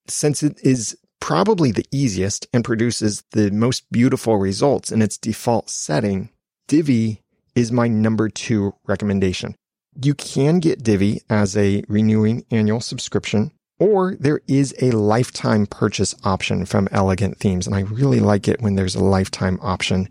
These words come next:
as there is with Divi. And if you want the link to that, please go to the show notes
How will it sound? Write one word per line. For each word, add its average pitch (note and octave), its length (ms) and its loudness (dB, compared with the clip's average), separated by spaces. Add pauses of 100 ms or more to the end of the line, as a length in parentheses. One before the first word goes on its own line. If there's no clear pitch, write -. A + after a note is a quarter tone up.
(220)
as G#2+ 160 0
there G2+ 160 2
is F#2 200 0
with - 220 -8
Divi. G#2+ 340 0 (220)
And B2 100 4
if - 120 -4
you A2 80 4
want G#2 160 0
the G2+ 80 2
link A#2+ 200 2
to B2+ 120 -4
that, B2 200 2 (220)
please A#2 220 0
go A2+ 120 2
to G2+ 120 -4
the G#2 80 0
show B2 180 0
notes A2+ 260 0